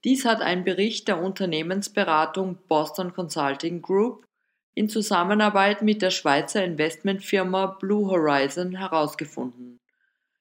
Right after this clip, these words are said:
Die Prognose ist, dass der globale Markt bis zweitausendfünfunddreißig von derzeit vierzig Milliarden auf zweihundertneunzig Milliarden U-S-Dollar wachsen könnte.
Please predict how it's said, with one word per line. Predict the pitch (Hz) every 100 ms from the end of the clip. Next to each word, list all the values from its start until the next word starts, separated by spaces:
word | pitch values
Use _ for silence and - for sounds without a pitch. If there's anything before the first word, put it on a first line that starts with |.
| _ -
Die | 240
Prognose | - 240 208 220 226 247 254
ist, | 208 254 - - - -
dass | 220 -
der | 226
globale | 220 214 175 170 214
Markt | 202 170 214 -
bis | 240 -
zweitausendfünfunddreißig | - 190 202 202 214 208 214 208 233 220 202 190 196 247 247
von | - 226 208
derzeit | 202 196 196 208 196 196 - -
vierzig | 208 196 202 214 214
Milliarden | 226 214 202 196 214 240 _ _ _
auf | - -
zweihundertneunzig | - 180 170 196 214 214 196 175 180 196 190
Milliarden | 180 160 147 151 180
U-S-Dollar | 180 170 131 165 - 165 175 175
wachsen | 151 147 - 156
könnte. | 151 139 139 143 135